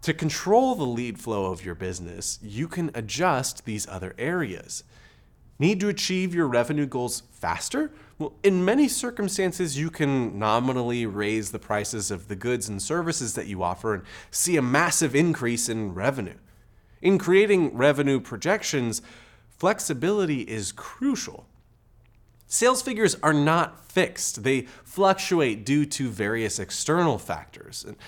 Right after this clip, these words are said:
adjusting your goals based on your business's per-, past performance and present capabilities allows you to be prepared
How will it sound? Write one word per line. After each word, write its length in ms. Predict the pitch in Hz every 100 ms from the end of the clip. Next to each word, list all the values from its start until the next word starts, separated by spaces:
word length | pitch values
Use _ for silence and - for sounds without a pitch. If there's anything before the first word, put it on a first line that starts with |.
| - -
adjusting 800 | 156 147 - 190 214 - 208 190
your 100 | 165
goals 500 | 123 120 110 104 101
based 380 | 98 110 104 -
on 200 | 101 101
your 160 | 95 92
business's 680 | 90 117 113 104 - 90 -
per-, 240 | - -
past 540 | - 139 175 170 - - _ - -
performance 600 | 110 - 113 107 101 -
and 180 | 98 90
present 400 | - 131 127 -
capabilities 840 | 123 113 90 87 85 82 85 - - - - -
allows 460 | - 120 123 147 135
you 40 |
to 140 | 139 117
be 120 | 120
prepared 720 | 82 98 - 180 190 92 -